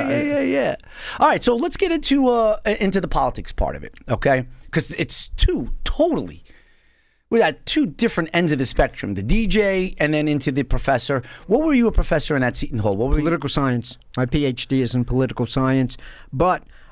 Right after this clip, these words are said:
Speaker 1: um, I was actually a moral and political philosopher. I taught courses in moral philosophy, political philosophy,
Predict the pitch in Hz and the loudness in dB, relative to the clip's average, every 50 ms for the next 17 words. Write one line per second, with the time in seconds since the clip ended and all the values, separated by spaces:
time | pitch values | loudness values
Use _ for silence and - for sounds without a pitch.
0 | - - - 151 143 131 127 127 131 131 127 123 127 123 123 123 - - - 143 | -20 -6 -2 0 0 2 2 2 0 0 0 0 0 0 -2 -2 -4 -4 -4 -2
1 | 139 143 135 - 151 143 135 - - 147 139 139 139 120 92 123 135 135 135 139 | 0 0 0 0 -2 -2 -2 -2 -4 -2 0 0 0 0 0 0 2 2 2 2
2 | 139 147 143 143 139 135 - - 127 127 123 - 135 135 135 131 123 117 - 127 | 2 2 0 0 0 -2 -2 0 0 0 2 2 2 2 0 0 -2 -2 -2 -4
3 | 120 - - 113 113 113 123 127 139 139 - - 123 - 156 156 143 113 120 113 | -4 -4 -4 -6 -4 -2 0 0 0 -2 -4 -8 -4 -2 -2 0 0 -2 -4 -4
4 | - 131 123 110 - - 143 131 123 117 113 117 113 120 113 113 117 117 120 131 | -2 -2 -2 -2 -2 0 0 0 0 -2 -4 -4 -2 0 2 2 2 2 2 0
5 | 127 123 - - 131 127 123 123 123 - - - 135 123 - - 127 123 123 117 | -2 -2 -4 -4 -2 0 0 -2 -2 -4 -6 -6 -6 -4 -2 -2 0 0 0 0
6 | 120 120 123 113 - - 120 113 110 110 120 - - 113 117 123 120 | -2 -4 -4 -6 -4 -4 -2 -2 0 -2 -2 -4 -6 -6 -4 -4 -4